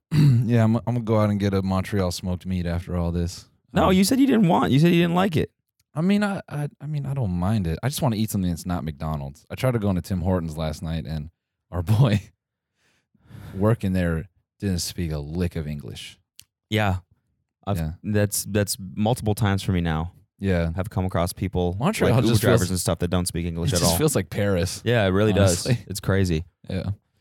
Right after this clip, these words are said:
Speaker 2: I, I, I, um, during the, we, we went and saw the roast battle last night. Jeff
Speaker 1: Yeah.
Speaker 2: Ross hosted a roast battle, which, by the way, so goddamn funny. I know you've
Speaker 1: Yeah.
Speaker 2: been to those before, but that was
Speaker 1: Yeah.
Speaker 2: my first time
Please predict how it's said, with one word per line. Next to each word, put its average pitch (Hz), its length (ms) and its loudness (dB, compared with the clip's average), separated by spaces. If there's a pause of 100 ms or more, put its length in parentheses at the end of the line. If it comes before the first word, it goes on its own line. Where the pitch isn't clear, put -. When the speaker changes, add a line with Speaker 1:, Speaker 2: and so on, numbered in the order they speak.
(140)
Speaker 2:
I, 110 80 -2
I, 113 360 2
I, 110 260 2
um, 90 380 2 (920)
during 113 220 2
the, 107 80 2
we, 123 160 2
we 143 140 2
went 156 120 4
and 147 80 0
saw 151 100 2
the 120 100 4
roast 104 260 4
battle 127 220 2
last 127 240 0
night. 135 300 0
Jeff 95 200 2
Speaker 1:
Yeah. 87 60 2
Speaker 2:
Ross 107 260 2
hosted 104 220 0
a 95 60 2
roast 87 280 2
battle, 98 360 0 (380)
which, 107 180 -6
by 131 160 2
the 101 80 2
way, 82 360 0
so 123 380 2
goddamn 82 420 -2
funny. 82 260 -6
I 92 100 2
know 104 100 2
you've 95 200 2
Speaker 1:
Yeah. 78 40 -10
Speaker 2:
been 90 160 2
to 85 80 0
those 80 220 0
before, 85 380 -4
but 82 180 -4
that 92 100 0
was 95 120 2
Speaker 1:
Yeah. 85 40 -2
Speaker 2:
my 92 100 2
first 90 260 -4
time 85 300 -2